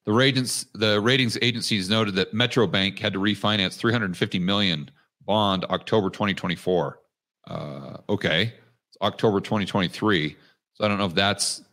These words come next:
that's gonna be a problem for them. Yeah, but it, it's not, I don't think that's why the share price is down twenty whatever percent today, or thirty-one percent, excuse me.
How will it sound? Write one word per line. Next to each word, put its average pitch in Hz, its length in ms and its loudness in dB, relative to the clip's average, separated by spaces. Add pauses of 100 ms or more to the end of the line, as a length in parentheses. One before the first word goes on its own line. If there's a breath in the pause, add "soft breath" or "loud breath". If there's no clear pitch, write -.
(200)
that's 107 220 -2
gonna 117 160 0
be 101 80 4
a 90 60 2
problem 131 520 2
for 82 200 0
them. 87 180 0
Yeah, 98 340 2
but 78 260 -6
it, 98 220 -4
it's - 220 -4
not, 113 400 0 (360 loud breath)
I 107 60 -4
don't 117 140 0
think 117 100 -2
that's 110 220 -2
why 107 240 4
the 92 80 0
share 117 260 0
price 95 380 -2
is 82 100 -6
down 95 500 0 (420 loud breath)
twenty 95 680 0 (540)
whatever 95 500 0 (120)
percent 120 440 -2
today, 78 400 -4 (480 soft breath)
or 95 160 4
thirty-one 113 500 2
percent, 87 320 -2
excuse 113 460 0
me. 80 240 -6